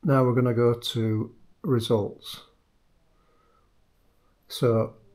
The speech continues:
I've set the distance at seventeen point five yards. You can add, uh, slope angle, whether you're shooting uphill or downhill.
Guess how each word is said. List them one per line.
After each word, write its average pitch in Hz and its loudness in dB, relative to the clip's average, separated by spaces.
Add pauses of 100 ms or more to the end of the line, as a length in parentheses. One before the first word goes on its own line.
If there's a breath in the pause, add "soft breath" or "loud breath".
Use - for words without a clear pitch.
(160)
I've 131 -4
set 143 -2
the 139 2
distance 120 -2
at - -8
seventeen 120 -4
point 113 -4
five 110 -4
yards. 110 -6 (960 soft breath)
You 123 0
can 127 -2
add, 131 0 (300)
uh, 117 0 (840)
slope 156 6
angle, 135 4 (120)
whether 120 2
you're 117 2
shooting 123 0
uphill 120 0
or 107 2
downhill. 110 0